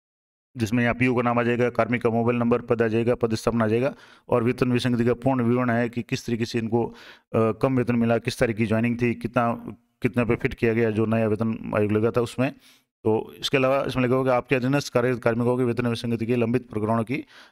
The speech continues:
आपके कार्यालय स्तर की पर पूर्ण जांच कर तत्काल निस्तारण करावें और पालना से इस कार्य को अवगत करावें।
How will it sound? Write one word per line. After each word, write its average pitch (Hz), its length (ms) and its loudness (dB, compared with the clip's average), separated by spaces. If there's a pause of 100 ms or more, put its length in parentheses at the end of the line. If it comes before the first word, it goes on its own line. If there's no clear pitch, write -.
(100)
आपके 117 200 0
कार्यालय 131 340 2
स्तर 127 180 -2
की 127 140 0 (580)
पर 127 140 2
पूर्ण 147 360 -2
जांच 131 260 2
कर 120 160 0
तत्काल 135 400 0
निस्तारण 127 360 0
करावें 117 260 0
और 120 320 0
पालना 117 240 2
से 131 160 -2
इस 127 120 -2
कार्य 107 200 2
को 104 80 2
अवगत 110 260 0
करावें। 120 280 0